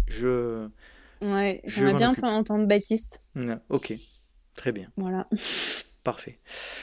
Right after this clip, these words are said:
Speaker 1: Marion, est-ce que tu as un dernier sujet à, à évoquer ou un message à faire passer avant qu'on, on se, on se quitte ?
Speaker 2: Euh, écoute, euh,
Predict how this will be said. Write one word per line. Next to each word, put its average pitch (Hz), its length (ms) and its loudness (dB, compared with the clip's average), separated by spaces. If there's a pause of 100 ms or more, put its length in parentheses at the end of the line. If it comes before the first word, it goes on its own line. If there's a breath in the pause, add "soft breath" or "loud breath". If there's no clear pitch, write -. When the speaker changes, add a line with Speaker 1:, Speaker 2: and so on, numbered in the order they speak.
(120)
Speaker 1:
Marion, 139 260 6
est-ce 190 120 2
que 185 60 4
tu 165 140 6
as 143 40 10
un 139 40 6
dernier 165 300 8
sujet 170 420 4
à, 143 300 6
à 139 160 4
évoquer 156 500 6
ou 135 100 -4
un 127 40 -2
message 127 340 0
à 131 80 -2
faire 135 160 -6
passer 139 300 2
avant 117 180 -2
qu'on, 107 420 -8 (300)
on 120 60 -16
se, 107 360 -4
on 110 60 -6
se 117 140 -4
quitte ? 135 340 -6 (1500 soft breath)
Speaker 2:
Euh, 226 420 10
écoute, 208 400 2
euh, 190 1040 4